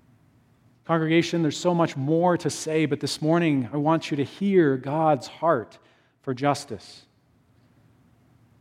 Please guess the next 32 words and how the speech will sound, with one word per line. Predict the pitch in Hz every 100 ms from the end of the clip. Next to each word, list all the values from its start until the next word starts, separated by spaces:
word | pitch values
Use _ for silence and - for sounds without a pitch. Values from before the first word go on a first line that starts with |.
| _ _ _ _ _ _ _ _ _ _ _ _ -
And | 120
I |
hope | - 160
you | 160
do. | 139 160 120
And | 113
as | 131 151 147
you |
do, | 139 139
I | 127
hope, | 120 143
I | 135
want | 135 131
to | 139
end | 151 160 139
with | 131 - - _
just | - 147 - -
one | 123 143 147 147 131 _ _
easy | 156 165 160 147 151
personal | - - 185 - 170 143
way | 139 143 117 117
for | - 113
you | 120 139 143 135
to |
check. | 123 - - 139 - - _ _ _ _ _ _ _ _ _ _ _ _
Is | 131 117
my | 170
heart | 190 - 185 165 -
aligned | 135 156 185 156 131 117
with | 123
God's | - 143 156 151 127
heart | - 165 131 -